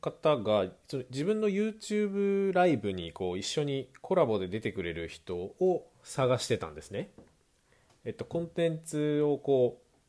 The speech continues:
う、毎回毎回更新していかないといけないんで、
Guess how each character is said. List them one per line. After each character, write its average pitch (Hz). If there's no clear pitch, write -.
う、 -
毎 131
回 127
毎 117
回 110
更 120
新 113
し -
て 107
い 104
か 101
な 98
い 90
と 85
い 78
け 80
な 78
い 78
ん 80
で、 110